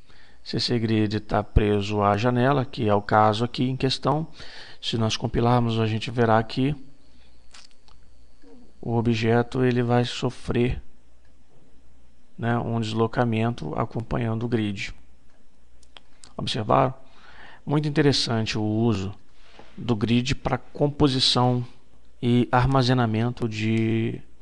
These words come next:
objetos, conteúdo e recursos em geral. Outra coisa que é possível é haver a preservação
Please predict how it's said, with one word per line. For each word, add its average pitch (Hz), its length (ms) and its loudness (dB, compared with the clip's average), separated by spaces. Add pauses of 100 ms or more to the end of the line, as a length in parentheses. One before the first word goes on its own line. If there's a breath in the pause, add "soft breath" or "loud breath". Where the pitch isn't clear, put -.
(120)
objetos, 113 840 2 (280 loud breath)
conteúdo 127 760 4 (480 soft breath)
e 123 460 6
recursos 120 880 0 (480 soft breath)
em 120 140 2
geral. 104 400 2 (1700 soft breath)
Outra - 240 -2
coisa 139 260 4
que 135 100 0
é 131 40 0
possível 113 680 4 (380 loud breath)
é 110 680 8
haver 120 600 6
a 120 140 4
preservação 123 1120 4